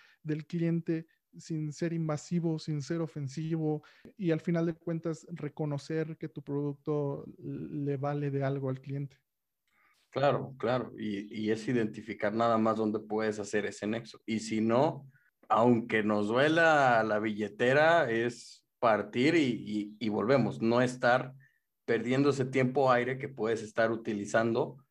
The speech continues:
Speaker 2: para enfocarte en otro mercado, en otro cliente que sí te puede, que igual y no trae la cartera que trae el cliente que ya estamos hablando,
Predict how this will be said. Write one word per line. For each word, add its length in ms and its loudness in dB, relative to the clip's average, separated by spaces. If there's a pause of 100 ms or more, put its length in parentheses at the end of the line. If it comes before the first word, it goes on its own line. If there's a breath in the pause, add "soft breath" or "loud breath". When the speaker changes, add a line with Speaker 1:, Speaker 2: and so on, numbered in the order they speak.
(280)
Speaker 2:
para 220 4
enfocarte 680 0
en 120 4
otro 280 0
mercado, 640 0
en 200 0
otro 340 0
cliente 440 -2
que 100 -14
sí 240 -8
te 100 -2
puede, 360 0
que 120 0
igual 280 4
y 20 4
no 200 4
trae 200 0
la 160 2
cartera 480 0
que 120 -8
trae 280 0
el 100 -4
cliente 400 -4
que 220 -6
ya 80 -4
estamos 400 -2
hablando, 480 0